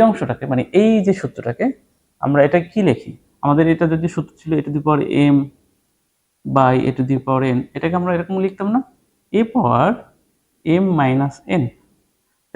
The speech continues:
এখানে কি হবে? to to the power a minus p। তাহলে এই অংশটা থেকে যেমন, এই অংশটা থেকে যেমন এই দিকে যাওয়া যায়, এটা থেকে যেমন এই দিকে যাওয়া যায়,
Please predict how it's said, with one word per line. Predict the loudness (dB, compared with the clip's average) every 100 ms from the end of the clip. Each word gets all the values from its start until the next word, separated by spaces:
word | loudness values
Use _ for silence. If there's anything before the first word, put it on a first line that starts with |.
| 0
এখানে | 2 0 2
কি | 0
হবে? | 0 -6
to | -6
to | -4
the | -2
power | 0 0 -2 -8 _ _ _ _ 2
a | 2 2 2
minus | 0 0 -2 -4 -12 _ _
p। | -4 -4 -10 _ _ _ -20 _
তাহলে | 0 2 4 4 2 -4 -16 _ _ _ _ 4
এই | 6 6
অংশটা | 6 4 0 2
থেকে | 2 0 0
যেমন, | 0 2 0 -4 _ _ 2
এই | 2
অংশটা | 0 -2 0
থেকে | 0 2
যেমন | 2 0 -2 _ 0
এই | 2 4
দিকে | 4 6
যাওয়া | 6 4 2
যায়, | 2 2 -4 _ _ _ -2
এটা | 0 2
থেকে | 2 2
যেমন | 2 2 -2 0
এই | 0 2
দিকে | 2 4
যাওয়া | 2 2
যায়, | 0